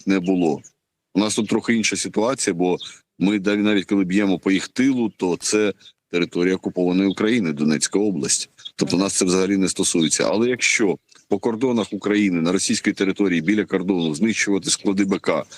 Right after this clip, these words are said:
знищувати логістику, залізницю, бо вся російська логістика підв'язана під залізницю, така в них, е, доктрина військова,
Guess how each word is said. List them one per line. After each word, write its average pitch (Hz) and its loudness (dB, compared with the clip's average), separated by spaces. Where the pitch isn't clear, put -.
знищувати 101 2
логістику, 90 -2
залізницю, 98 0
бо 90 0
вся 101 0
російська - -2
логістика 90 -2
підв'язана 87 -2
під 82 -4
залізницю, 85 0
така 80 -2
в 85 -2
них, 82 -2
е, 78 2
доктрина 80 0
військова, 73 0